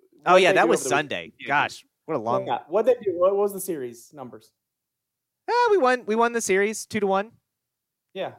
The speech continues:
Speaker 2: Okay,
Speaker 1: We won
Speaker 2: good.
Speaker 1: Friday, lost Saturday, won Sunday, which meant we won the season series, which meant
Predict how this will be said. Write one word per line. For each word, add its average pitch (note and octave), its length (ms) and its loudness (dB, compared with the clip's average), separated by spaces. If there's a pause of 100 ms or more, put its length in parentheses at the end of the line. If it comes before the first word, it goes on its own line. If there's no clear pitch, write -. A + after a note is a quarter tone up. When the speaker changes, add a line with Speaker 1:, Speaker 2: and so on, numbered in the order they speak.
Speaker 2:
Okay, F#3+ 60 -8
Speaker 1:
We D#3 80 -2
won F#3+ 160 2
Speaker 2:
good. - 60 -4
Speaker 1:
Friday, F#3+ 360 4
lost F3 300 2
Saturday, F3+ 320 0
won E3+ 160 -4
Sunday, E3+ 400 -2
which D#3+ 260 -8
meant F3+ 140 -2
we E3+ 100 -6
won E3 160 -4
the D#3 80 -8
season E3+ 320 -10
series, E3+ 400 -8
which D3 140 -12
meant D3+ 260 -6